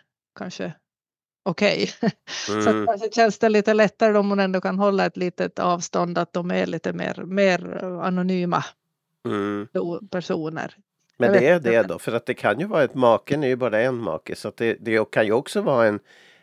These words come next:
Speaker 2: en innerlig, eh, benämning.
Speaker 1: Ja, det kan det ju också vara, att han är den, den enda, <laughs> en-, enda
Speaker 2: Ja.
Speaker 1: maken förstås, ja.
Speaker 2: Men det kan ju vara, för det här med namn tänkte jag på som nästa steg också, att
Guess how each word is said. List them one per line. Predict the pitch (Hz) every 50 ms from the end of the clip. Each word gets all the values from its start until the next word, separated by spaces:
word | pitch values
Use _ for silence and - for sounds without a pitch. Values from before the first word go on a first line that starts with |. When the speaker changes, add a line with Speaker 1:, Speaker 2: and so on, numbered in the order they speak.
| _ _ -
Speaker 2:
en | - 120 107 92
innerlig, | 101 113 101 95 95 98 104 127 196 214 185 120 107 95
eh, | 104 95 87 82 76 76
benämning. | 80 92 104 92 87 78 73 82 71 60 64 - - - - _ _ _ _ _ _ _ _ _ _ _ _ _ _ _ _ _ _ _ _ _ -
Speaker 1:
Ja, | - 214 214 185 170 175
det | 185 185
kan | - 233 247
det | 269
ju | 269
också | 220 - - - 196
vara, | 185 - - 160 -
att | 214 196 -
han | 196 196 190 190
är | 185
den, | 180 185 180 185 190 190
den | 185 185 185 175 170 190
enda, | - 190 180 180 185 175 - - - - - - _ _
<laughs> | - - - - - - - -
en-, | 233 214 202 196
enda | - 214
Speaker 2:
Ja. | 208 233 202 208 185 165 -
Speaker 1:
maken | 190 175 - 196 185 170
förstås, | - 190 165 - 190 190 165 - -
ja. | 208 196 - 175 170 180 _ _ _ _ _ - - - - _ _ _ _ _ _ _ _ _ _ _ _ _ _ _ _ _ _ _ _ _ _ -
Speaker 2:
Men | - 127 113
det | 123
kan | - - 135 131
ju | 131 131
vara, | 123 117 123 120 117 113 98 - - 92 87 82 - 98 - 107 - - - - -
för | 147
det | 139 147
här | 160 170
med | 156 156 156 151
namn | 147 175 202 208 190 165 143
tänkte | 131 - 135 127 107 - 110
jag | 101 -
på | - 110 104 101
som | - - 113
nästa | 113 113 113 - - - -
steg | - - - 82 87 90 90
också, | 127 151 - - - 117
att | 98 107 -